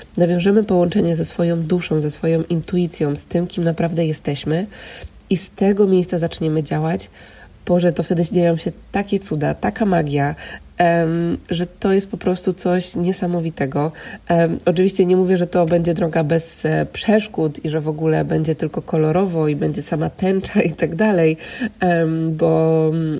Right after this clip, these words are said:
bo często jest tak, że w momencie, kiedy odkrywamy swoją drogę, to, em,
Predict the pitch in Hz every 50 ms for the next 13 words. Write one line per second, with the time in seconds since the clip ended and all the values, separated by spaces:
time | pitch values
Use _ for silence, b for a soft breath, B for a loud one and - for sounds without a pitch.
0 | - - 165 156 175 160 - - 165 165 - - 165 165 160 - - 165 160 156
1 | 156 165 151 160 160 147 156 160 156 160 156 - - - - 151 156 147 - -
2 | 156 151 156 151 156 156 - - 156 160 156 156 151 165 165 156 151 165 160 -
3 | - 156 160 160 156 B B B B B 202 B - - - 170 165 160 160 160
4 | 160 165 165 160